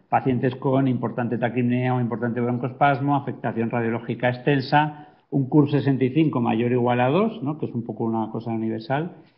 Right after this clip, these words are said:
P C R por encima de diez, cien, diez y menos por encima de mil o linfopenia menor o igual a ochocientos. Esos pacientes tenían que ingresar. Y luego, como sabíamos que la, un poco menos de P C R, un poco de L D H, un poco de transaminasas,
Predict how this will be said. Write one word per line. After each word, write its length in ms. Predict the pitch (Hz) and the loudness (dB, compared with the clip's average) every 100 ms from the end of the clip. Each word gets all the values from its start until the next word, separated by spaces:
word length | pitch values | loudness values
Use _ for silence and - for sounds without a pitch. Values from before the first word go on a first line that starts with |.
| _ _ - | _ _ -4
P 120 | 127 | 0
C 80 | 127 | 0
R 160 | 120 | 0
por 120 | 113 | -2
encima 240 | 127 135 151 | -2 0 2
de 100 | 165 | 2
diez, 260 | 170 170 | 0 -2
cien, 480 | - 170 165 165 156 | 2 4 4 2 0
diez 160 | 127 123 | -2 0
y 40 | |
menos 180 | 127 127 | -2 -2
por 120 | 135 | -2
encima 180 | 127 143 | 0 2
de 40 | |
mil 180 | 143 151 | 2 2
o 40 | 139 | 2
linfopenia 600 | 127 123 107 123 123 127 | 0 -2 -2 0 0 0
menor 220 | 117 117 | 0 -2
o 20 | |
igual 180 | 113 117 | -2 -2
a 40 | 117 | -2
ochocientos. 540 | 113 - 104 92 - - _ | -6 -6 -6 -6 -14 -20 _
Esos 240 | 127 139 | -4 -2
pacientes 600 | 139 143 175 175 208 208 - | -2 0 2 2 0 -2 -4
tenían 260 | 120 120 | 0 0
que 80 | 117 | 0
ingresar. 460 | 117 110 - 113 - _ _ _ _ _ - | -2 -2 -6 -8 -12 _ _ _ _ _ 0
Y 100 | 147 | 4
luego, 280 | 170 170 | 6 6
como 200 | 123 123 | 6 2
sabíamos 440 | 120 123 151 160 131 | 4 4 4 4 4
que 160 | 151 | 4
la, 400 | 135 120 - - - _ _ _ | 6 6 4 -10 -20 _ _ _
un 140 | 147 | -2
poco 220 | 156 131 143 | 2 4 4
menos 200 | 135 131 | 4 4
de 80 | 127 | 2
P 100 | 131 | 4
C 80 | |
R, 340 | 170 151 143 143 | 6 6 6 4
un 100 | 117 | 2
poco 220 | 120 123 | 0 2
de 80 | 123 | 4
L 140 | 123 | 4
D 100 | 135 | 4
H, 240 | 156 156 139 | 4 2 0
un 80 | |
poco 160 | 123 117 | 2 0
de 60 | 123 | 2
transaminasas, 1000 | 120 113 131 151 139 135 135 135 123 | 0 0 4 4 4 4 4 2 -2